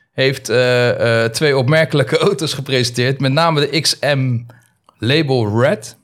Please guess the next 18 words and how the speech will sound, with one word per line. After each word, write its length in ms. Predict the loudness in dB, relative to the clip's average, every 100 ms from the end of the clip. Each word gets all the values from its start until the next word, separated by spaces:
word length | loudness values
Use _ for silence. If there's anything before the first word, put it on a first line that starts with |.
| _
Het 160 | -16 -8
is 140 | -4
een 280 | 0 0 0
grote, 560 | 0 2 0 0 0 0 2 2 2 0 -2 -2
eh, 100 | -2
S 100 | 0
U 60 | 0
V. 300 | 0 0 -2 -10 -20 _ _
Maar 140 | 0
het 100 | 0
is 100 | 0
ook 120 | -2 -2
de 60 |
sportiefste 1000 | -4 -2 -2 0 -2 0 0 0 -2 -6 -8 -2
B 40 |
M 200 | 0 2
W 40 | 2 0 -2 -4 -2 0
M 120 | 0